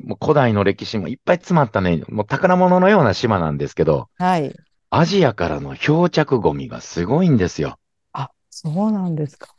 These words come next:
Speaker 1: はい。歴史もほんとすごくて、もう日本の宝なんですけど、そこにね、アジア中からのゴミが集まるんですよ。海に、海ゴミですね。
Speaker 2: なんか、
Speaker 1: それを、
Speaker 2: はい。
Speaker 1: うん。
Speaker 2: どうぞ。
Speaker 1: はい。それをこう、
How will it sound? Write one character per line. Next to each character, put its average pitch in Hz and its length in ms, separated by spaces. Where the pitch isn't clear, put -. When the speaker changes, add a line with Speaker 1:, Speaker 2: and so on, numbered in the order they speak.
Speaker 1:
は 101 680
い。 - 520
歴 123 300
史 170 160
も 104 280
ほ 113 180
ん 185 60
と 196 140
す - 140
ご 123 140
く - 100
て、 92 240
も 82 160
う 107 40
日 131 80
本 170 300
の 160 360
宝 160 320
な 101 120
ん 92 80
で 85 80
す - 80
け 95 100
ど、 80 140
そ - 160
こ 202 140
に 139 120
ね、 95 320
ア 151 160
ジ 190 160
ア 185 80
中 175 200
か 170 120
ら 139 80
の 101 120
ゴ 123 100
ミ 120 120
が 87 200
集 139 60
ま 131 140
る 120 100
ん 101 40
で 85 80
す - 120
よ。 76 80
海 117 200
に、 139 140
海 127 200
ゴ 131 100
ミ 135 100
で 156 100
す - 120
ね。 82 320
Speaker 2:
な 240 160
ん 247 40
か、 147 80
Speaker 1:
そ 175 60
れ 160 60
を、 165 300
Speaker 2:
は 208 280
い。 196 40
Speaker 1:
う 185 40
ん。 170 160
Speaker 2:
ど 185 160
う 151 40
ぞ。 - 220
Speaker 1:
は 104 260
い。 80 120
そ 143 180
れ 151 80
を 147 320
こ 117 640
う、 - 40